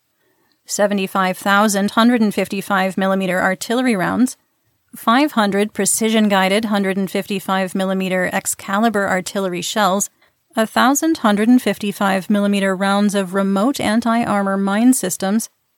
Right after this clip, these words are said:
sixteen M one oh nine a hundred and five millimeter howitzers,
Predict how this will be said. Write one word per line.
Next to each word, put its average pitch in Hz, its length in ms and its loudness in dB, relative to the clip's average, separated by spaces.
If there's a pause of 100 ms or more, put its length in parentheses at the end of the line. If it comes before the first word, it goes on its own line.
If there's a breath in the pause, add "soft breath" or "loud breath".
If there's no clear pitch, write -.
(220)
sixteen 208 760 -4
M 208 320 0
one 208 160 2
oh 190 80 0
nine 196 380 0
a 208 80 -2
hundred 226 320 0
and 214 160 2
five 196 300 -2
millimeter 190 480 0
howitzers, 208 720 0